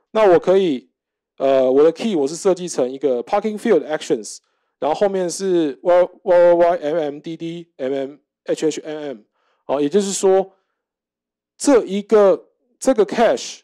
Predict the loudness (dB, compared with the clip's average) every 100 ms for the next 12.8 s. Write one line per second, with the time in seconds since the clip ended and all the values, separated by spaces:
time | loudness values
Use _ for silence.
0 | _ -4 -2 -2 -4 -6 -6 -6 -14 _
1 | _ _ -10 -10 -6 -6 -2 -4 0 -2
2 | 0 -2 -2 -4 -4 -6 -10 -10 -8 -10
3 | -8 -10 -10 _ _ _ _ _ _ -4
4 | -2 0 0 -2 -2 -4 -4 -8 -6 -6
5 | -8 -16 -16 -12 -12 -8 -10 -10 _ _
6 | _ _ _ _ _ _ _ _ _ _
7 | _ 0 2 2 2 0 -4 -6 0 0
8 | 0 0 2 2 2 -2 _ _ _ _
9 | _ _ _ _ _ _ _ _ _ _
10 | _ _ _ _ _ _ _ _ _ _
11 | _ _ _ _ 2 2 2 -2 -4 -10
12 | -4 -4 -2 -2 0 0 -6 -16